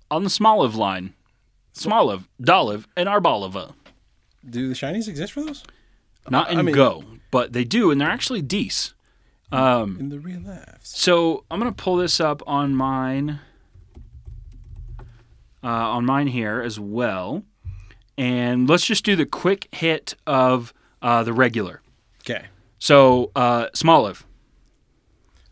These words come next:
Speaker 2: Uh, ch-, uh, Smoliv, I'm gonna say f-, six.
Speaker 1: Okay, I'm gonna go five.
Speaker 2: Yeah.
Speaker 1: Dolliv.
Speaker 2: Seven.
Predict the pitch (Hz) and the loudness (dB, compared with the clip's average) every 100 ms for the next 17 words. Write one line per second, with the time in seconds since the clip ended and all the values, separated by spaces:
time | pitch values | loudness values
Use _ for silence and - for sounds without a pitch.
0 | _ - 139 135 120 _ - _ - 151 | _ -4 -2 -2 -6 _ -20 _ -10 -4
1 | 160 131 123 - 190 214 196 160 175 170 | -2 -2 -4 -4 0 0 -2 -4 -4 -4
2 | 170 147 143 147 147 151 135 277 _ - | -4 -4 -4 -4 -6 -8 -14 -18 _ -16
3 | - - 127 - - 131 - - - 143 | -16 -16 -8 -6 -6 -6 -8 -12 -8 -6
4 | 131 - 165 196 147 - 110 80 - - | -6 -4 -2 0 0 2 0 -2 -14 -12
5 | 120 98 - 123 156 143 95 90 - - | -12 -10 -10 2 2 2 -2 -10 -20 -20
6 | _ - - _ _ _ _ _ _ _ | _ -20 -20 _ _ _ _ _ _ _
7 | _ _ - 269 139 80 | _ _ -4 -2 -2 -8